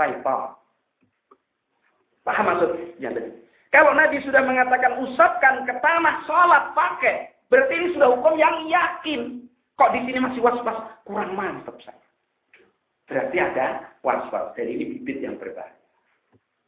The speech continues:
Karena ada orang wudhu itu nggak rampung-rampung. Nah, kalau sudah kemakan was-was kan begitu, Pak.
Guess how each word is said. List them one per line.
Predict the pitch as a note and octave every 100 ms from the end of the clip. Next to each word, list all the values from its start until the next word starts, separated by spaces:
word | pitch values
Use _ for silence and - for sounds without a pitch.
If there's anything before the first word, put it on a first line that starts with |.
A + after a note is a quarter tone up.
| _ _ - _ _ _ _ _ _ _ _ _
Karena | A2 G#2+ G#2+
ada | G#2+
orang | G#2+ G#2+ A2 A2
wudhu | G#2+ A#2+ A#2
itu | -
nggak | B2
rampung-rampung. | A#2 G#2+ G#2+ G#2+ G#2 A2+ - - _ - - - - - - - - A3 - - - - _ _ _ _ _ _
Nah, | D3+ G3+
kalau | G#3
sudah | G3+ G#3
kemakan | G#3+ A3 A3+ A#3
was-was | A#3+ C4 C#4
kan | C#4 F3
begitu, | F3 F#3
Pak. | -